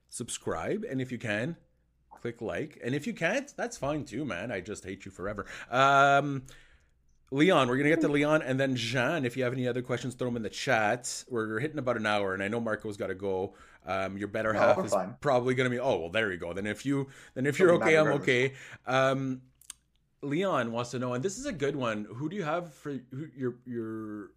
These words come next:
Speaker 1: how do you do the top four in two years, your defenseman? And people have asked this a lot when I do the mailbag. Um,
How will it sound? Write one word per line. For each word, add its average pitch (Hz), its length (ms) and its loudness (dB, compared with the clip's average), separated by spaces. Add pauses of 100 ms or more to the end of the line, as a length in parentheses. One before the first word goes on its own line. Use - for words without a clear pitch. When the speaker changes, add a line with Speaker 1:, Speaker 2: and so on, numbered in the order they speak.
Speaker 1:
how 127 180 -10
do 156 80 -8
you 175 320 -6
do 143 320 -6
the 123 200 -8
top 117 280 -12
four 110 480 -2
in 101 140 -10
two 104 100 -12
years, 98 260 -4
your 90 120 -10
defenseman? 95 420 -8
And 95 140 -6 (420)
people 202 240 -2
have 120 100 2
asked 139 160 0
this 139 300 -6
a 110 80 -2
lot 92 320 -2
when 101 80 -8
I 95 60 -6
do 92 100 -8
the 87 80 -8
mailbag. 87 560 -6 (320)
Um, 95 440 -8